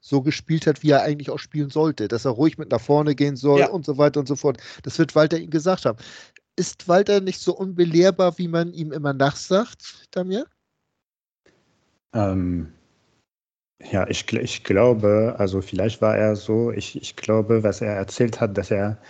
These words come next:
Speaker 3: von seinen Fehlern gelernt hat, äh, ich glaube, das stimmt und das sieht man auch. Ähm, also ich sehe wirklich auch eine Entwicklung bei solchen Spielern, keine Ahnung.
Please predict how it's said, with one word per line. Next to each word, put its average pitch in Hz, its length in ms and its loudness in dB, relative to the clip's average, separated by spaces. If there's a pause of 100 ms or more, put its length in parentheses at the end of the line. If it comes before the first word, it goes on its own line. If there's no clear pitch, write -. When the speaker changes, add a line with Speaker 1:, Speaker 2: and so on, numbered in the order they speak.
(120)
Speaker 3:
von 98 560 -2 (280)
seinen 98 340 0
Fehlern 113 360 2
gelernt 104 440 0
hat, - 320 -4 (280)
äh, 92 100 -8
ich 85 100 -10
glaube, 98 200 0
das 92 160 -2
stimmt - 480 -2 (180)
und 92 220 -4
das 90 200 -4
sieht - 200 -8
man 95 160 0
auch. 87 360 -6 (200)
Ähm, 85 520 -2 (960)
also 87 420 -2 (500)
ich - 160 -10
sehe 92 160 0
wirklich 95 580 -2 (600)
auch 104 180 0
eine 104 240 2
Entwicklung 113 840 2 (640)
bei 110 160 -2
solchen 110 320 -4
Spielern, 113 300 -4
keine 107 280 0
Ahnung. 98 280 -4